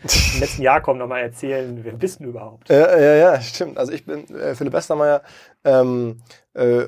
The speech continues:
Speaker 1: am Ende Unternehmer hier aus Hamburg, hab, äh, in den letzten Jahren zusammen mit, äh, zwei Partnern operative Firmen im Online-Marketing gemacht,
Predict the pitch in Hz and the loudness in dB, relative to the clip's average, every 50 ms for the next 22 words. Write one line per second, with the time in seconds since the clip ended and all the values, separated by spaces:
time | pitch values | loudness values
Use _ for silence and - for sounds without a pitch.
0 | - - - 135 139 139 143 143 135 139 131 139 160 175 175 170 165 160 160 147 | -6 -8 -6 -4 -2 0 -2 -2 -2 -2 0 2 2 4 6 6 4 4 2 2
1 | 139 143 139 131 - - 156 175 175 156 151 143 147 139 - - 135 131 123 - | 2 2 2 2 0 -4 -8 -4 -2 0 0 0 0 -2 -4 -8 -8 -8 -8 -8
2 | - 139 131 127 127 131 127 - - 135 131 131 127 127 123 - 131 127 123 120 | -8 -6 -6 -6 -6 -8 -10 -10 -8 -6 -4 -4 -4 -4 -6 -6 -6 -6 -6 -8
3 | 120 - - - 120 - - 131 123 - 131 127 - 131 - - - - 160 147 | -10 -14 -18 -16 -12 -8 -8 -6 -4 -4 -4 -4 -4 -6 -8 -8 -8 -4 0 0
4 | 143 135 - 151 147 131 - 156 160 156 151 143 143 147 147 143 139 131 139 151 | 0 0 -2 -4 -6 -2 2 2 2 2 2 -2 -6 -4 -2 0 0 2 0 0
5 | 170 - - 160 156 147 143 143 - - | -2 -2 -4 -6 -2 0 0 0 0 -2